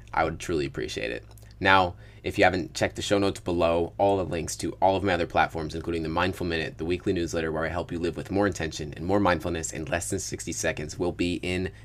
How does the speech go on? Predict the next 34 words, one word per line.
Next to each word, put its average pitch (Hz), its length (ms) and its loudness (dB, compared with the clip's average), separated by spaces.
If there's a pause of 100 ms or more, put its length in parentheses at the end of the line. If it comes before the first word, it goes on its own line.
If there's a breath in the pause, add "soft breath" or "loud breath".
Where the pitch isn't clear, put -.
that 85 280 2 (180)
description - 540 -4
below. 71 380 -4 (340 loud breath)
Now, 82 380 0 (360)
let's 87 200 0
hop 80 140 -4
right - 100 -6
into - 160 -10
this - 100 -10
episode. - 280 -6 (520 loud breath)
What 127 220 8
is 110 120 4
up, 104 160 4
podcast 95 440 2
family? 101 300 2
Hope 120 220 2
you 95 80 4
are 87 80 2
crushing 90 640 0
your 87 380 -2 (360)
day, 120 600 2
as - 280 -6
always. 87 680 0
I 92 200 4
am 87 240 0
excited 117 360 2
to 135 60 4
hop 98 180 6
into 90 180 -2
this 85 240 -2
episode 85 460 -4
today. 78 320 -2
I 85 100 -2
think 95 240 0